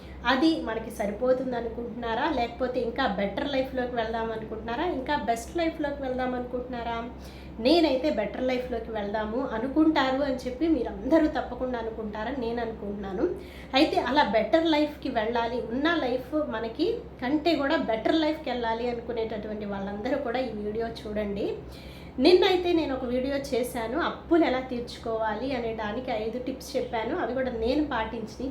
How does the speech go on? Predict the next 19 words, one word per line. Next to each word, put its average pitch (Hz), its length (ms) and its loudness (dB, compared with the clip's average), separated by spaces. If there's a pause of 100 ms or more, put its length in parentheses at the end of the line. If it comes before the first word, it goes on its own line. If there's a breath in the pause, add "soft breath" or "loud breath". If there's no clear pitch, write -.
చెప్పాను 202 300 -6
అనమాట 196 320 -6
మీకు. 190 440 0 (420 loud breath)
అవి 339 160 8
చూశారు, 339 500 2
కానీ 277 380 2
అందరూ 269 440 6
అడిగిన 277 320 4
క్వశ్చన్ 247 340 -4
ఏంటి 247 340 -2
అంటే, 220 200 -4
"అక్క, 254 200 -4
ఇల్లు 254 300 2
ఎలా 294 140 4
కట్టుకోవాలో 240 500 -2
చెప్పక్క" 214 480 -8
అని 226 140 -4
చెప్పి 208 280 -10
అడిగారు. 196 560 -2